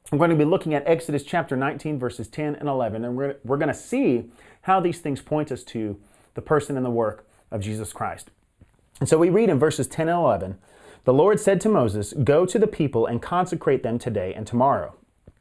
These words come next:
and let them wash their garments and be ready for the third day. For on the third day the Lord will come down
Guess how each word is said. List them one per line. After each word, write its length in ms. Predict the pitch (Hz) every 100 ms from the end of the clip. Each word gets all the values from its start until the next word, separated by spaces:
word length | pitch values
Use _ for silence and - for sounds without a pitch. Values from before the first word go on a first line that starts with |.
| - _ -
and 80 | 120
let 100 | 143
them 120 | 143
wash 260 | 127 147 151
their 140 | 202
garments 500 | 147 104 90 67 - - - _
and 100 | 135
be 120 | 127 127
ready 320 | 135 175 139
for 160 | -
the 100 | 117
third 300 | 110 139 127
day. 180 | 123 104
For 180 | - 117
on 180 | 135 135
the 80 | 123
third 420 | - 170 208 175
day 180 | 190 160
the 160 | 120
Lord 280 | 113 131 160
will 100 | 127
come 280 | - 170 185
down 420 | 147 110 95 104